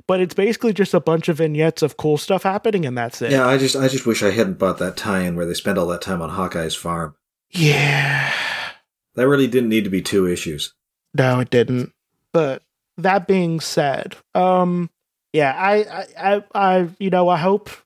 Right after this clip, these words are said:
Speaker 1: you could, uh, you understand why I didn't go in a lot of detail with this one,
Speaker 2: Yep.
Speaker 1: because I would have to tell you about a twelve-issue,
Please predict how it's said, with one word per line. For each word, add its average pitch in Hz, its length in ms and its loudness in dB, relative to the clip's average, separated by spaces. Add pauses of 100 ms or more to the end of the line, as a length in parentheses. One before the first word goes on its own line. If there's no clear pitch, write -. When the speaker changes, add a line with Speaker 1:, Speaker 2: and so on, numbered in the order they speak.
Speaker 1:
you 185 240 -2
could, 170 340 2
uh, 156 460 2
you 170 380 -2 (340)
understand 165 720 2
why 143 160 2
I 147 40 4
didn't 147 240 0
go 147 220 2
in 139 140 -4
a 139 80 -6
lot 135 220 0
of 135 80 -4
detail 165 340 -2
with 190 120 -2
this 220 240 -2
one, 294 220 0 (340)
Speaker 2:
Yep. 175 200 2
Speaker 1:
because 170 260 4
I 160 80 4
would 160 160 2
have 160 200 0
to 151 320 -2
tell 226 260 2
you 262 180 2
about 185 520 2 (440)
a 160 360 2
twelve-issue, 190 1200 -2